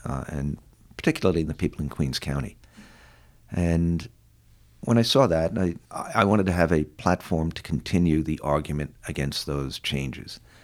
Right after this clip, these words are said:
Um, there are also a lot of changes that came into the law in discovery,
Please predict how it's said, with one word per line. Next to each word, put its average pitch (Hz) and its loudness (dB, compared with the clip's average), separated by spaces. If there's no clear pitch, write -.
Um, 76 -4
there 95 4
are - 6
also 98 2
a 92 2
lot 90 4
of 85 -4
changes 92 0
that 90 -2
came 98 2
into 95 2
the 87 0
law 92 4
in 90 -4
discovery, 92 -2